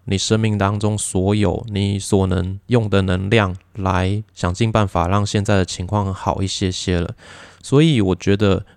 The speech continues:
不要给自己太大的压力，不管你现在身处在一个什么样的状况，也许下个月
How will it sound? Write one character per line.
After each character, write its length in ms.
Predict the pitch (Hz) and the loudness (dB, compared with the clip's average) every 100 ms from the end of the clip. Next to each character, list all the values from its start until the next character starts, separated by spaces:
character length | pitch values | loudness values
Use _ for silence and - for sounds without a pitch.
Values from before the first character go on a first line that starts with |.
| _ | _
不 120 | 110 | 0
要 160 | 113 127 | 4 2
给 240 | - 90 | 2 -2
自 140 | - 107 | 0 -4
己 220 | - 62 | -2 -8
太 220 | - 101 | -2 0
大 160 | 95 92 | 2 0
的 100 | 90 | 0
压 200 | 90 90 | 0 -2
力， 180 | 92 87 _ | -2 -6 _
不 80 | - | -2
管 140 | 139 110 | 0 0
你 80 | |
现 140 | 95 123 | 2 2
在 100 | 120 | 2
身 180 | - 123 | 0 0
处 140 | 98 | 0
在 160 | 92 107 | 0 0
一 40 | |
个 100 | 98 | 0
什 180 | - - | -4 -2
么 60 | |
样 120 | 98 95 | 0 0
的 60 | |
状 260 | 90 101 92 | 0 -2 -2
况， 280 | - - - - - - _ | -4 -4 -4 -16 -20 -20 _
也 120 | 131 | 0
许 120 | 143 | 2
下 200 | 123 143 | 2 2
个 120 | 110 110 | 2 2
月 380 | 113 123 104 | 4 4 2